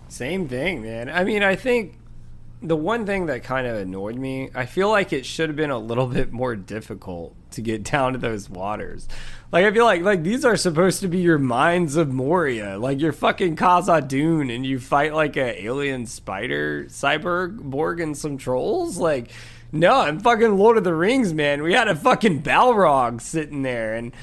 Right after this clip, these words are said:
maybe that's, like, their idea, right? And I'll get into that debate in a minute. Like, maybe that's kinda, like, what's, maybe we just didn't awaken that and th-, get off scot clean.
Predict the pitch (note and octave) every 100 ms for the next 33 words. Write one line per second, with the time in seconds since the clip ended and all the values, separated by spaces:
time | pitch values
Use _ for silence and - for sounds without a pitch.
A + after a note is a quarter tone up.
0 | - - - D#3 F3 C4+ D#4+ C#4+ B3+ B3+
1 | B3 A#3 G#3+ F3 F#3 C3+ D3 D#3+ C#3 D3+
2 | F#2 D#2 - - A#2+ A#2+ B2+ B2 D3 D#3+
3 | D#3 F#3 F3 E3 C#3+ C3 C#3+ C#3+ C3 A#2+
4 | B2+ B2 B2 B2+ C3 E3+ A3 G#3+ E3 C#3
5 | - D#3 D#3 C3 A#2+ A2+ - C#3 C#3 -
6 | - B2+ A#2+ A#2 D3+ D#3+ C#3 A#2+ B2 B2+
7 | G#2 A#2 A#2+ A2+ F2+ F#2 A#2+ C#3 C3+ C3+
8 | C3 - - G2 F#2+ - B2 C#3+ F#3+ C#3
9 | A#2+ A2 - - C#3+ B2 - - B2 B2
10 | D3 D3+